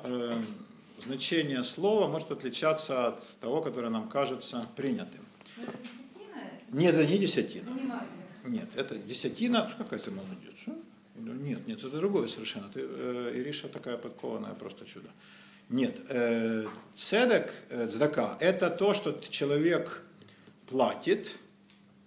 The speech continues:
Speaker 1: из своего дохода, его никто не заставляет, он платит налог, например, да, на общину, да, всё как положено.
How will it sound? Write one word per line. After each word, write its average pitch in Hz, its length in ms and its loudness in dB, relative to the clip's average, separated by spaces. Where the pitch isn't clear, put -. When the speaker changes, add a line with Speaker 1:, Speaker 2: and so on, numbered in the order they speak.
Speaker 1:
из 165 360 2
своего 139 380 4
дохода, 123 680 2
его 156 200 4
никто 160 240 2
не 143 100 2
заставляет, 110 920 0
он 139 160 0
платит 156 360 4
налог, 135 420 6
например, 98 400 -4
да, 208 260 -2
на 113 340 -4
общину, 220 600 0
да, 190 200 0
всё - 220 -4
как 151 180 -8
положено. 113 460 -4